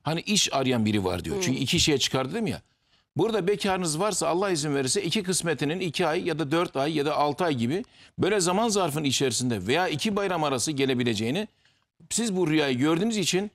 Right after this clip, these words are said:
Speaker 1: sizin evladınız için yapmış olduğunuz duanın kabul olacağını gösterir inşallah.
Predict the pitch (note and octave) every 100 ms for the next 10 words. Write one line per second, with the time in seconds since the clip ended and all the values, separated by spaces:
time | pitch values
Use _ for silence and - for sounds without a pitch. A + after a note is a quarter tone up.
0 | _ _ - - D3 A#3+ F3 E3+ D#3+ D3
1 | D3+ A#2+ C#3 D3+ D#3 G#3 - D#3+ D3 C#3+
2 | B2+ A2+ F3 D#3 D3+ G#3 G#3+ E3 E3 A#3+
3 | E3 C#3+ C3 B2+ A#2 A2 G2+ A2+ G#2 G2+
4 | F#2 F2+ D2+